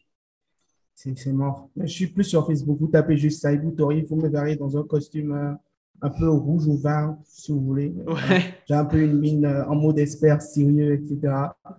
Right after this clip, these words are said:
Speaker 1: Euh, défilez un peu mon mur, regardez mes recommandations clients, regardez les personnes avec qui je travaille. Voilà, c'est que du fun. Et, euh, moi, je suis, je suis, je suis dispo. Si vous avez un projet, si vous voulez créer votre tunnel, si vous voulez surtout avoir des tunnels qui convertissent,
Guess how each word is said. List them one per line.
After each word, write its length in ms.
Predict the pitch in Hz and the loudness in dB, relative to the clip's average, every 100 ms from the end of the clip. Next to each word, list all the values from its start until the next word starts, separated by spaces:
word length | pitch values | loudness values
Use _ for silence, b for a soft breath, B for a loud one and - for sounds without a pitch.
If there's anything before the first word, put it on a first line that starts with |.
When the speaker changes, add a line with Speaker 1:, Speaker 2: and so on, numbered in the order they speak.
| _ _ - - | _ _ -18 -4
Speaker 1:
Euh, 280 | 143 143 139 - | 2 4 2 4
défilez 320 | 180 175 190 | 4 6 8
un 120 | 185 | 8
peu 120 | 147 | 8
mon 160 | 170 147 | 8 8
mur, 480 | 143 147 160 180 - | 8 8 6 4 0
regardez 400 | 143 147 151 151 | -2 2 2 2
mes 100 | 160 | 4
recommandations 600 | 139 143 143 139 143 147 | 4 4 4 4 4 2
clients, 680 | 151 - 143 143 151 156 - _ | -4 -2 0 2 0 -4 -10 _
regardez 240 | 135 143 160 | -2 2 4
les 100 | 143 | 6
personnes 280 | 143 147 143 | 4 4 4
avec 180 | 139 | 2
qui 120 | 139 139 | 2 2
je 100 | 139 | 2
travaille. 640 | - 139 139 147 151 147 | 0 0 2 0 0 -2
Voilà, 220 | 139 143 | -2 -4
c'est 140 | 143 | -6
que 120 | 135 185 | -2 0
du 180 | 156 | 0
fun. 340 | 139 147 143 156 - _ - | 0 0 0 -2 -8 _ -2
Et, 80 | 139 | 0
euh, 220 | 135 135 | 2 0
moi, 720 | 135 135 135 135 160 - 156 | 0 -2 -4 -6 -10 -8 -6
je 60 | 156 | -4
suis, 260 | - 156 | -4 -4
je 160 | 139 - | -4 -10
suis, 240 | - 147 - _ _ | -10 -10 -12 _ _
je 60 | |
suis 100 | - | -8
dispo. 420 | 143 135 160 165 170 | -6 -4 0 -2 -2
Si 100 | 175 | -2
vous 140 | 156 | 2
avez 100 | 147 | 4
un 100 | 147 | 4
projet, 540 | 147 151 143 143 151 151 | 2 2 4 4 2 -4
si 100 | - | -6
vous 60 | 151 | -2
voulez 160 | 143 147 | 0 0
créer 180 | 151 | 2
votre 180 | 143 143 | 4 2
tunnel, 420 | - 143 143 156 | 2 2 4 2
si 280 | - _ - | -2 _ -2
vous 40 | 156 | 0
voulez 80 | |
surtout 480 | 151 - 220 - 220 | 2 0 -2 0 2
avoir 160 | 170 160 | 4 4
des 80 | 151 | 2
tunnels 220 | - 151 | 0 -2
qui 100 | 156 | 0
convertissent, 480 | 147 143 139 180 | 0 0 0 -6